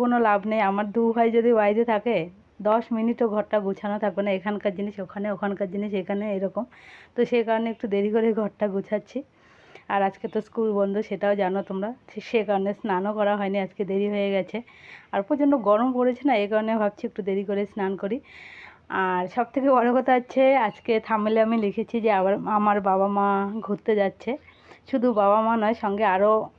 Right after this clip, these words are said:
মামা যাচ্ছে, মামি যাচ্ছে। তো কোথায় যাচ্ছে সেটা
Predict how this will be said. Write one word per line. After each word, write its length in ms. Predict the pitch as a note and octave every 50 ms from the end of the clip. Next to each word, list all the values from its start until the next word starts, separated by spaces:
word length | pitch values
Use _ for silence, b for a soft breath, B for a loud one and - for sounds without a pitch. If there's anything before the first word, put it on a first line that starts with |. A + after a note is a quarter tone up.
| _ _ - - A3 G#3+
মামা 240 | G3+ G3 G3 G3+ G#3 G#3
যাচ্ছে, 220 | G3+ G3+ - - A#3+ A3 G3
মামি 200 | F#3+ F#3+ G3 G#3 G#3+ G#3
যাচ্ছে। 280 | G3 F#3+ - - - A3+ A3+ -
তো 80 | - G3 F#3+ F#3+ F#3+ F#3+ B B B B B B _ -
কোথায় 280 | A3 G#3 G#3+ A#3+ A#3+ A#3 A3+ G#3+
যাচ্ছে 260 | G#3 G3+ - - A#3+ A#3 A3 -
সেটা 280 | A3+ G3 F3 G3 F#3+